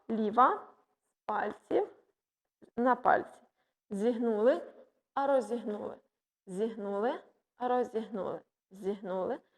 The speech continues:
розігнули. Чотири, три, два, один. Затримались, злегка рухаємо п'яткою, зовсім злегка. Якщо некомфортно, можемо цього не робити. Зараз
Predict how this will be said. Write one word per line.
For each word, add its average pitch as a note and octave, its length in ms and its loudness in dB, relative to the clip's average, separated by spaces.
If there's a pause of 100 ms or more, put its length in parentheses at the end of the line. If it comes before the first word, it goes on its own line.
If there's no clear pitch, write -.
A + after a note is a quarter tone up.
(240)
розігнули. G#3+ 840 0
Чотири, F#3+ 920 -2 (1300)
три, G3+ 520 0 (1300)
два, G3+ 600 0 (1300)
один. A#3+ 480 2
Затримались, C#4+ 680 -2
злегка G#3 400 -4
рухаємо G#3+ 380 -4
п'яткою, A3+ 520 -2
зовсім A#3 440 -4
злегка. A3 280 -4
Якщо - 340 -2
некомфортно, A#3 760 -4
можемо G3+ 400 -6
цього G3+ 280 -10
не G#3 240 -4
робити. - 460 -4
Зараз B3 360 0